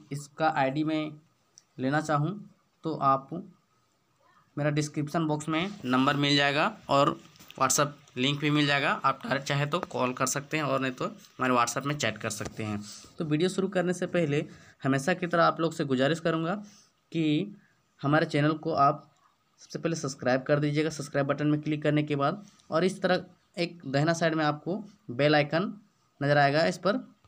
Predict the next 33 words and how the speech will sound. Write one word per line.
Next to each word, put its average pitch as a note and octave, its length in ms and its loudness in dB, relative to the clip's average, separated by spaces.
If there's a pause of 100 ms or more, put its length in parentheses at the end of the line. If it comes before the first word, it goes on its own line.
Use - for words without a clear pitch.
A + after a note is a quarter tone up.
बेल C3+ 180 2
आइकन C#3+ 240 0
को - 120 -6
प्रेस B2+ 220 0
कर C3+ 180 -2
दीजिएगा D3+ 380 2
और - 240 -4
all C3 180 4
में C3 120 0
क्लिक B2 200 -6
कर A#2+ 100 -2
दीजिए, A#2 180 -2
ताकि C3+ 400 -2 (340)
मैं D3+ 140 -2
कोई D#3 140 2
भी F#3+ 100 2
लेटेस्ट E3+ 320 0
वीडियो D#3+ 220 -2
डालूँ D3 320 2 (260)
तो D3 60 -4
आप C#3 140 -4
लोग C#3+ 100 0
को F3+ 160 0 (500)
तुरंत D#3 220 2
नोटिफिकेशन D3 600 -2 (580)
मिल C3+ 240 2
जाए। G#2 200 -6 (1000)
तो F#3+ 60 2
वीडियो F3 260 4
को G#3+ 140 -2
शुरू G3 280 0
करते B2 360 -2
हैं। A#2 340 -4